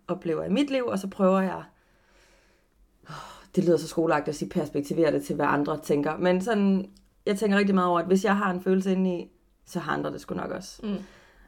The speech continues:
Speaker 1: Så jeg deler gladeligt ud af, hvad jeg går og oplever, og nogle gange får jeg at vide, "Shit, det var mærkeligt," og andre
Speaker 2: Mm.
Speaker 1: gange får jeg at vide, "What? Det sker også for mig." Øhm, så det er,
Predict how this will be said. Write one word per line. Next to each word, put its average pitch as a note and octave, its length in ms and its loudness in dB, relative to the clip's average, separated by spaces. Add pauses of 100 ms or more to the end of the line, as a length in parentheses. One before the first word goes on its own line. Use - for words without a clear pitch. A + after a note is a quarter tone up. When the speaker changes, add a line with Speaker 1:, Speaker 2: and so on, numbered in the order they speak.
Speaker 1:
Så G3+ 280 2
jeg G#3 140 6
deler G#3+ 200 6
gladeligt A3 400 2
ud G#3+ 100 4
af, F#3+ 260 2
hvad F#3 180 -2
jeg F3 280 -4 (260)
går F#3 200 4
og E3+ 60 2
oplever, G3 420 2
og F#3 180 -2
nogle F#3 160 2
gange F3+ 200 0
får F#3 80 0
jeg E3 80 0
at D#3+ 60 -2
vide, E3+ 280 -4
"Shit, - 280 -12
det F3+ 80 -6
var F3+ 40 -6
mærkeligt," G3+ 380 0 (400)
og F#3 80 0
andre F3+ 140 4
Speaker 2:
Mm. F3 60 4
Speaker 1:
gange F3 140 0
får F3+ 100 0
jeg E3 80 0
at E3+ 40 -6
vide, E3+ 240 0 (160)
"What? D4 220 2 (200)
Det G#3 120 0
sker - 220 -6
også E3 140 -14
for - 80 -14
mig." - 280 -12 (960)
Øhm, D#3+ 680 2
så G#3 100 4
det A3 340 6
er, F3+ 380 2